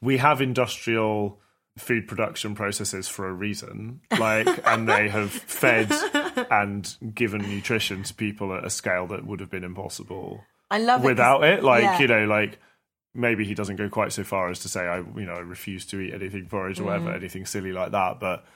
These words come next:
Speaker 1: I think his point of view is that it's a slightly silly bourgeois fetishism
Speaker 2: Mm.
Speaker 1: because you can't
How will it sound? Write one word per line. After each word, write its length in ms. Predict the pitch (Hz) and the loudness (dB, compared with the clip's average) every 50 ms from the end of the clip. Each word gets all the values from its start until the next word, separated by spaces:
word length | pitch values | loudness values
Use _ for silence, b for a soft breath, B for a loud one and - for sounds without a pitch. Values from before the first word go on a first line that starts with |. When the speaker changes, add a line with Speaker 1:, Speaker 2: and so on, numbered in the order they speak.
| b b b b - | b b b b -6
Speaker 1:
I 80 | 113 | -2
think 340 | 107 127 127 117 107 - - _ _ _ _ _ _ | 2 2 2 2 0 -4 -10 _ _ _ _ _ _
his 200 | - 143 139 107 | 2 2 2 2
point 320 | - 143 135 123 117 - | 2 2 2 2 2 -2
of 60 | 117 101 | -4 -2
view 280 | 107 120 113 110 101 | 0 0 0 0 -2
is 160 | 95 95 - | -4 -6 -6
that 160 | - 107 98 98 | -6 -6 -6 -6
it's 460 | - - 101 98 - - - - - _ | -4 -4 -6 -6 -4 -6 -8 -8 -8 _
a 80 | - 107 | -10 -8
slightly 760 | - - - 107 95 92 - - 98 98 95 95 95 95 - b b b b b b b b | -8 -4 -2 0 0 0 0 -2 -4 -4 -4 -4 -6 -10 -14 b b b b b b b b
silly 500 | b - - - 143 135 120 120 120 113 | b -4 2 4 6 6 6 6 4 2
bourgeois 600 | 107 110 113 113 117 117 107 110 110 107 104 101 | 2 2 2 2 2 2 2 2 2 2 2 2
fetishism 960 | 101 - 110 101 - - 107 101 - 95 92 85 - - - - 104 - 101 | 0 -2 -4 -6 -4 -6 -8 -6 -4 -6 -6 -4 -6 -6 -6 -6 -8 -10 -10
Speaker 2:
Mm. 380 | - 175 180 175 175 - - - | -10 -10 -8 -8 -8 -6 -6 -4
Speaker 1:
because 320 | 165 - 165 - 120 - 104 | -4 -2 0 0 -2 0 0
you 120 | 110 110 | -2 -2
can't 520 | 107 - - 127 120 113 110 107 104 95 | -2 -2 0 2 2 2 2 2 0 -4